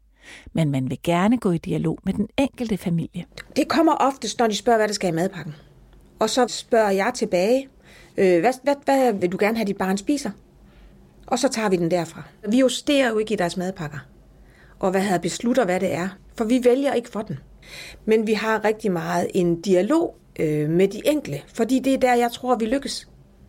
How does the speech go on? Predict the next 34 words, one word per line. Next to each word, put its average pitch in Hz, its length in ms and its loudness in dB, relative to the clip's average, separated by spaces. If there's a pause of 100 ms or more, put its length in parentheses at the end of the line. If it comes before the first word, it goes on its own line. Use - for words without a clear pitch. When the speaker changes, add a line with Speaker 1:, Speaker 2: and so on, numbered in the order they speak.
(640)
Speaker 2:
Altså, 208 260 -2 (100)
eller 202 160 4
det 233 300 0
er 214 120 0
i 220 60 4
hvert 240 180 2
fald 240 120 -4
også 233 160 -6 (160)
meget 247 400 0
det, 226 80 4
jeg 208 100 2
opfordrer 156 460 -4
til, 151 220 -14 (520)
som, 196 260 2
hvad 180 140 2
hedder 170 280 0
det, 156 760 0
øh, 147 540 -2 (100)
leder. 214 420 2 (880)
Speaker 1:
Og 202 120 -2
personalet 208 640 4
i 226 40 0
Tusindfryd 185 720 -2
vil 185 140 2
også 190 240 -2
gerne 165 280 0
inspirere. 156 520 -4 (460)
Det 226 120 4
fortæller 214 380 -2
Helle 160 280 -2
Lange, 165 400 0 (100)
som 220 200 0
er 220 40 4
pædagog. 214 420 -6